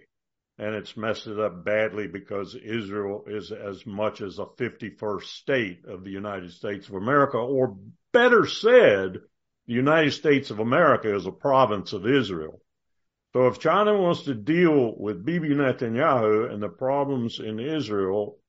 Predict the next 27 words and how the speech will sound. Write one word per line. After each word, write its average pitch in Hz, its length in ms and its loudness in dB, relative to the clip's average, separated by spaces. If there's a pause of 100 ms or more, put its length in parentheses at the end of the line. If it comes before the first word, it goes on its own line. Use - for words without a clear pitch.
(120)
more 104 680 0
power 131 360 6
to 139 240 -2
them. 80 240 -8 (680)
And 104 120 -6
as 98 80 -8
far 113 300 0
as 104 80 -2
I'm 117 200 2
concerned, 110 500 -4
that's 104 240 -4
true 113 320 -4
about 101 340 -2
Wang 110 320 -4
Yi 127 360 2
and 92 180 -4
the 95 200 -2
other 98 280 -2 (240)
members 110 480 -2
of 95 100 -6
a 95 60 -4
very 131 320 2
competent 110 580 -4
Ministry 113 480 -6
of 87 160 -6
Foreign 98 300 -6
Affairs 131 640 0